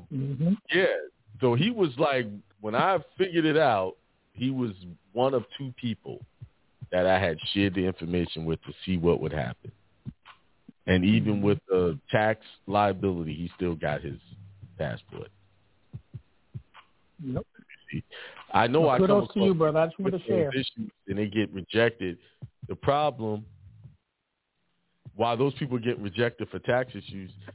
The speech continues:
Speaker 2: is because this brother here had done a lot of stuff before he did the passport to, to, to, to cure that, to make sure that his stuff would go through. So, um, <laughs> other people just
Speaker 1: Yeah.
Speaker 2: jumped.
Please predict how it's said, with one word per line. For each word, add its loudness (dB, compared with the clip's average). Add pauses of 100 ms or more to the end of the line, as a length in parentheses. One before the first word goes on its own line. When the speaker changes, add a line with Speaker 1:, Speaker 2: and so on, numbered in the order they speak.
(100)
Speaker 2:
is -8
because 0 (1300)
this 4
brother 2
here 0
had -4
done -6
a -6
lot -4
of -10
stuff -2
before -6
he -6
did -8
the -16
passport -4
to, -6 (140)
to, -8 (140)
to, -12 (540)
to -8 (140)
cure 6
that, 4
to -6
make 2
sure 2
that 2
his -4
stuff 0
would -10
go -4
through. -10 (100)
So, -10 (800)
um, 0 (100)
<laughs> -4
other 2
people 0
just -4
Speaker 1:
Yeah. 2
Speaker 2:
jumped. 0